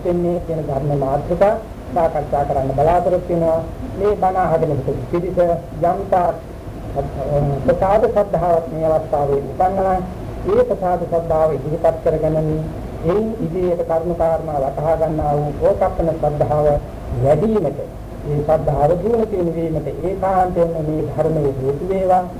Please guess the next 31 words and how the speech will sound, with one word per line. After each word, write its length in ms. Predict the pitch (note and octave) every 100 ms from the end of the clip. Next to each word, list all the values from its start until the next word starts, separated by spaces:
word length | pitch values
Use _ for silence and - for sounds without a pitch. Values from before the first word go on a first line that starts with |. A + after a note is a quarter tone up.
| - -
ඒ 180 | F3+ G3
වගේම 480 | F3+ E3+ E3 E3 E3 D#3+ D#3
අද 180 | D3+ E3
මේ 240 | E3+ F#3+
මොහොතේ 420 | G3+ F3+ F3+ F3
මේ 160 | F3 E3
නැත්තම් 400 | F3 E3 - D#3+
උත්සාහ 320 | D3+ C#3+ E3 D#3+
කරමින් 340 | E3 D#3+ D3+
සිටින්නා 520 | D3+ E3+ G3+ G3 F#3+
වූ, 160 | F#3 F#3+ F#3 - - - -
අ, 60 | D3 C#3+ C#3 C3+ -
තමන්ගේ 520 | D#3+ E3 D#3 D3+ D3
හැකි 260 | D#3 - E3+
සෑම 280 | E3+ F#3 G#3+
ශක්තියකින්ම 600 | E3 F3 - E3+ E3+ D#3+
කටයුතු 380 | D#3+ D#3 D#3+ D#3
කරන්නා 400 | D3+ D#3 D3+ D3
වූ 140 | D3
විපස්සනා 540 | C#3+ - F#3 F3 E3 D#3
ඥාන 380 | B2+ D3+ F#3 F#3
මාර්ගයේ 440 | E3+ E3 C#3+ C3
වැඩි 220 | A#2+ D3 F#3
වීමෙන් 340 | F3+ E3+ E3+ F3 - - -
මේ 280 | F#3+ A#3 F#3+
ඕකප්පන 500 | F#3 F3+ D#3+ F3 D3+
ශ්‍රද්ධාව 500 | C#3+ D#3+ D#3+ D#3+ D#3+ D#3
තමන්ටම 640 | D3+ E3+ G#3 G#3+ G#3+ F#3 - -
අත්දැක 360 | E3 D#3+ E3+ E3
ගන්න 320 | C#3+ C#3+ C#3+
පුළුවන්. 400 | - G#3 G#3+ G#3+